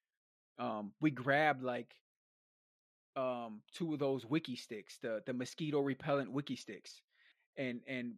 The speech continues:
we just grab 'em out of the ground out of somebody's backyard, you know, just being funny. And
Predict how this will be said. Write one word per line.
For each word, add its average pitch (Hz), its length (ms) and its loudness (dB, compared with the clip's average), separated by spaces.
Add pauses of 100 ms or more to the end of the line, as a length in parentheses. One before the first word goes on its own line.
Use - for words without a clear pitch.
we 156 80 2
just 147 160 0
grab 139 220 8
'em 135 100 4
out 131 120 4
of 123 60 0
the 123 60 -4
ground 127 280 4
out 120 80 -2
of 123 60 -6
somebody's 120 280 -2
backyard, 113 600 0
you 113 80 -8
know, 110 160 -6
just 117 240 -6
being 120 220 2
funny. 113 400 -4 (180)
And 110 300 -6